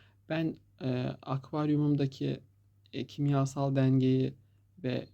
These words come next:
işleyişi çok, e, umursamadığım için o dönem, e, adi salyangozların köküne kıran getirdikten sonra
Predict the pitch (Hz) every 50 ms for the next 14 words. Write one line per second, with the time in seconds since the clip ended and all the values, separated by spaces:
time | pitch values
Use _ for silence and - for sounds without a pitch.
0 | _ _ - - - - - 143 131 127 135 - - - - 151 139 139 - -
1 | _ - - - - 117 117 - - - - 139 139 143 139 - - 147 139 131
2 | 120 113 113 110 110 104 104 - - - - 127 117 117 117 135 170 247 220 -
3 | - _ _ _ _ _ _ _ _ _ _ - 120 120 120 120 123 120 - -
4 | - - - - - - _ - _ - 139 143 151 156 147 165 165 160 - -
5 | 147 143 143 143 143 143 139 139 135 139 143 147 147 135 135 135 135 - - _
6 | - - 147 139 135 135 135 - 143 135 - 139 131 131 - - - 156 156 160
7 | 156 131 110 - - 117 110 104 - _ _ - - 110 - 131 - - 131 131
8 | 139 - 226 285